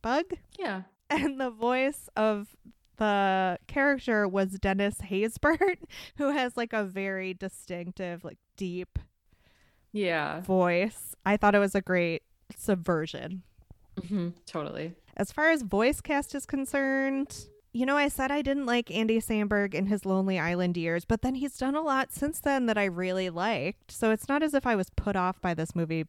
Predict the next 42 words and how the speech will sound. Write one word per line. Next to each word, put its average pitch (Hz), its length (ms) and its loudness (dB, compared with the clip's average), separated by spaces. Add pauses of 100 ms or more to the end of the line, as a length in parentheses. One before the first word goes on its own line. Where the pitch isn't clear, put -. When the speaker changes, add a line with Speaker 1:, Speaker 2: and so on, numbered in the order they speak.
Speaker 1:
by 156 260 -2
the 160 120 -4
fact 160 300 -4
that 160 200 -4
he 175 260 -6
was 160 160 -4
headlining 160 600 -4
it. 135 240 -2 (560)
Speaker 2:
Mm-hmm. 180 320 -6 (340)
Speaker 1:
And, 214 200 4
you 247 140 6
know, 220 200 4
despite 208 440 -2
his 196 160 -6
personal 175 720 -2 (460)
struggles, 175 760 0
I 175 100 0
am 175 200 0
a 185 60 0
John 175 260 -2
Mulaney 165 480 -2
fan. 147 440 -6
So, 220 200 -4
like, 214 220 -2
the 233 80 -2
two 302 180 0
of 330 60 4
Speaker 2:
Mm-hmm. 349 100 0
Speaker 1:
them 370 160 0
together 311 520 2
were 240 140 4
actually 247 380 2
a 226 80 4
draw 208 480 2
to - 140 -2
this 185 220 0
movie. 160 560 0
And 165 480 -2 (1120)
I 302 140 4
thought 339 220 6
that 240 280 4
the, 208 280 -2